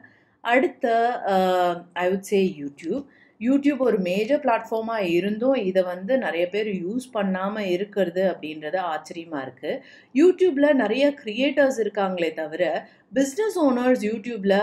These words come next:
அவங்களோட பிராண்டை promote பண்ணணும் அப்படின்னு நினைக்கிறதே கிடையாது. Because videos அப்படின்னாலே எல்லாரும் கொஞ்சம் பயந்துக்கிறாங்க. But YouTube is a major platform that you should try.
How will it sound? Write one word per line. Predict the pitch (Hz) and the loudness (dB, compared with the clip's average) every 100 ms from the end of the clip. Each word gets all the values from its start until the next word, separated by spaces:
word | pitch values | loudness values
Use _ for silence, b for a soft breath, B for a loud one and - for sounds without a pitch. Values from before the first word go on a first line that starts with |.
| 196 | 4
அவங்களோட | 165 175 170 165 156 | 2 0 -2 -2 -2
பிராண்டை | 160 165 202 202 | -4 -4 -2 -2
promote | 165 165 180 - | -4 -4 -6 -4
பண்ணணும் | 165 156 156 151 127 | -8 -6 -6 -6 -6
அப்படின்னு | 160 165 185 | -6 -8 -8
நினைக்கிறதே | 160 131 151 165 165 151 | -6 -8 -8 -8 -6 -6
கிடையாது. | 143 127 127 107 139 240 - b b 202 | -6 -6 -8 -8 -10 -10 -14 b b -6
Because | 226 277 233 190 | 4 4 4 0
videos | 247 269 262 254 208 - | 0 2 4 2 0 -4
அப்படின்னாலே | 175 - 170 170 151 175 240 | -8 -2 -2 -2 -2 -2 -4
எல்லாரும் | 175 160 156 180 233 | -4 -4 -4 -4 -4
கொஞ்சம் | 254 294 320 247 | 0 2 2 0
பயந்துக்கிறாங்க. | 175 156 147 147 135 131 151 302 - _ _ _ _ - - | -2 -4 -8 -8 -10 -8 -8 -8 -14 _ _ _ _ -12 -2
But | 180 180 B B B | -2 -2 B B B
YouTube | 220 247 262 262 | -4 -2 0 2
is | 190 185 | 2 0
a | 165 | -2
major | 156 156 175 | -4 -2 -2
platform | 165 131 - 143 139 233 | 0 -4 -4 -8 -6 -4
that | 185 156 | -4 -6
you | 143 139 | -6 -10
should | - - - | -10 -12 -10
try. | 135 123 254 | -6 -6 -8